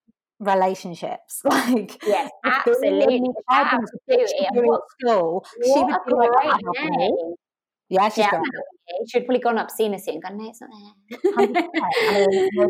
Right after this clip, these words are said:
Speaker 1: I would have done that
Speaker 2: <laughs>
Speaker 1: too if I just met my
Speaker 2: The,
Speaker 1: enemies in
Speaker 2: the
Speaker 1: high
Speaker 2: other
Speaker 1: school.
Speaker 2: message, the other message in that is be a nice hand to
Speaker 1: Yeah,
Speaker 2: people.
Speaker 1: be a nice
Speaker 2: Like,
Speaker 1: hand.
Speaker 2: don't, don't kick people on the way up or down because you never know.
Speaker 1: And
Speaker 2: <laughs>
Speaker 1: one million percent,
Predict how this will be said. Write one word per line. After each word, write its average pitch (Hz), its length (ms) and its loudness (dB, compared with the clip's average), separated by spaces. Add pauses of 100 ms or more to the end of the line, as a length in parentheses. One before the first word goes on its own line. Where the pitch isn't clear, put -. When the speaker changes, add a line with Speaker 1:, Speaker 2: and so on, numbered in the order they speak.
(100)
Speaker 1:
I 233 120 4
would 339 120 0
have 330 100 -4
done 226 120 2
that 220 160 -2
Speaker 2:
<laughs> - 60 -20
Speaker 1:
too 302 80 -18
if - 120 -16
I 190 60 -2
just 180 180 -10
met 156 140 -4
my 160 120 -6
Speaker 2:
The, 156 80 2
Speaker 1:
enemies 156 360 -4
in - 80 0
Speaker 2:
the 175 40 4
Speaker 1:
high - 80 2
Speaker 2:
other - 140 0
Speaker 1:
school. - 160 -4
Speaker 2:
message, 220 280 -12 (320)
the 220 120 0
other 220 160 -2
message 185 300 -4
in 175 80 -12
that 180 140 -10
is - 100 -18
be 254 100 2
a 254 60 2
nice 262 400 0
hand 165 380 -6 (200)
to 196 120 -20
Speaker 1:
Yeah, 285 140 2
Speaker 2:
people. 320 220 2
Speaker 1:
be 294 80 -6
a 294 160 -2
nice 311 120 -4 (140)
Speaker 2:
Like, 170 100 4
Speaker 1:
hand. 190 180 -10
Speaker 2:
don't, 285 120 0 (140)
don't 311 200 -4
kick - 220 -6
people 240 320 -2
on 196 180 0
the 196 80 -6
way 196 220 2
up 185 180 -4
or 196 100 -14
down 185 380 -2
because 262 360 -6
you 277 100 0
never 294 240 0
know. 339 440 0 (840)
Speaker 1:
And 427 260 4
Speaker 2:
<laughs> 233 80 2
Speaker 1:
one 262 220 0
million 240 360 0
percent, 156 340 -6